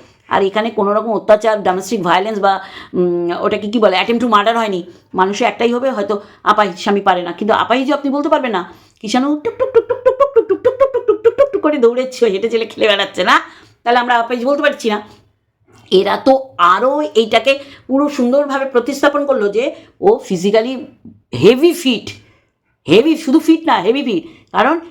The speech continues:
এর সাথে নাকি শুয়ে দিচ্ছে, ওর সাথে শুয়ে দিচ্ছে, ড্যান্সিং কার, ড্যান্সিং খাট, অনেক কিছু, অনেক কিছু করেছে। তার মানে ও বোঝাতেই চেয়েছে যে শরীরের খিদে এত পৈশা-, পৈশাচিক, মানে ক্যাথা, যেটা হয়তো সন্দীপ মেটাতে পারেনি।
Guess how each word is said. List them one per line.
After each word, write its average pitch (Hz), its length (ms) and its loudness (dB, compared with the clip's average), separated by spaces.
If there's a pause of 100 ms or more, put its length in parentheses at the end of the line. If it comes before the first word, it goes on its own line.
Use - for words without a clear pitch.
এর 208 80 2
সাথে 240 260 -2
নাকি 233 200 -2
শুয়ে 226 200 -2
দিচ্ছে, 226 200 -2
ওর 226 60 0
সাথে 226 220 -4
শুয়ে 226 180 -2
দিচ্ছে, 226 300 0
ড্যান্সিং 220 400 -2
কার, 233 220 4 (400)
ড্যান্সিং 226 400 2
খাট, - 380 2 (240)
অনেক 381 300 0
কিছু, 240 180 2
অনেক 294 260 2
কিছু 262 200 -2
করেছে। 196 520 2 (240)
তার 202 160 0
মানে 269 120 0
ও 254 120 0
বোঝাতেই 240 420 0
চেয়েছে 285 380 -2 (280)
যে 185 120 -4
শরীরের 226 520 -2
খিদে 277 460 0 (380)
এত - 300 0 (640)
পৈশা-, 294 640 4
পৈশাচিক, 226 580 0 (640)
মানে 196 140 0
ক্যাথা, 262 400 2 (260)
যেটা 214 340 2
হয়তো 247 400 2
সন্দীপ 190 280 -6
মেটাতে 190 240 -2
পারেনি। 170 420 -6